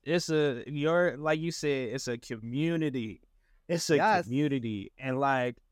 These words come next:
Speaker 1: like you said, those three main stages, whether you are just a patron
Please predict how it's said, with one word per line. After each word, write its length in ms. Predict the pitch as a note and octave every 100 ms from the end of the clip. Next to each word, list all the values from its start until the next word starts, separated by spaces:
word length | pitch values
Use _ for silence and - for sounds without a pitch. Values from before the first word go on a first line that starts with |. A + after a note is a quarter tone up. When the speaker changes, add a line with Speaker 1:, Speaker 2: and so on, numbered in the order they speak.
| _ -
Speaker 1:
like 140 | C3
you 80 | C#3
said, 280 | - C#3 A#2+
those 220 | C3 C3+
three 220 | - D3+
main 300 | D3 D3 C#3+
stages, 480 | C3 C#3 B2 - G#2
whether 260 | A2+ A#2+ A#2
you 340 | A#2 C3+ C#3
are 260 | A2+ A#2 A#2
just 260 | - A#2 G#2
a 40 | -
patron 560 | E3 E3+ - D#3 D#3+